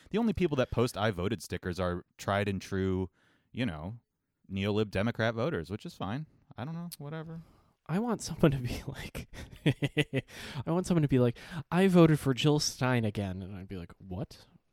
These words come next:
Speaker 2: Okay, again? How? I'm not sure, but all right."
Speaker 1: Well, I, you know,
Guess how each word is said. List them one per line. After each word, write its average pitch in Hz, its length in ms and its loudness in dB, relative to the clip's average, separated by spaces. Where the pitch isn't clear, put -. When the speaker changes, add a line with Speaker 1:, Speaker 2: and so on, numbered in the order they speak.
Speaker 2:
Okay, 113 400 -4
again? 127 560 -6
How? 143 500 -4
I'm 120 140 -4
not 131 200 -4
sure, 135 360 -2
but 101 180 -4
all 147 120 -2
right." 104 220 -4
Speaker 1:
Well, 147 160 6
I, 147 40 0
you 147 160 0
know, 147 220 2